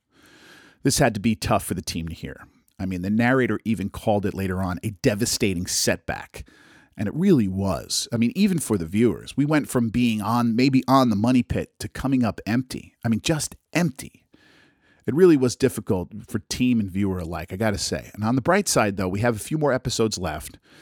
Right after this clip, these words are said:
and supposedly three more caissons to go.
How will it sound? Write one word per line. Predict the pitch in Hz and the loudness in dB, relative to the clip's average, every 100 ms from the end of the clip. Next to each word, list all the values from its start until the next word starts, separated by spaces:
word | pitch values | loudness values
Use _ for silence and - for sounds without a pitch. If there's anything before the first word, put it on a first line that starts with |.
| - _ - | -20 _ -8
and | 110 | -6
supposedly | - - 226 262 196 139 104 104 | -6 -2 0 2 2 2 0 -2
three | - - 147 185 180 | -4 -4 -2 -2 0
more | 175 156 147 | 0 0 0
caissons | 139 - 139 - 135 123 117 | -2 -2 -2 0 0 0 -2
to | - | -8
go. | 107 - 135 107 82 64 | -6 2 2 2 -2 -10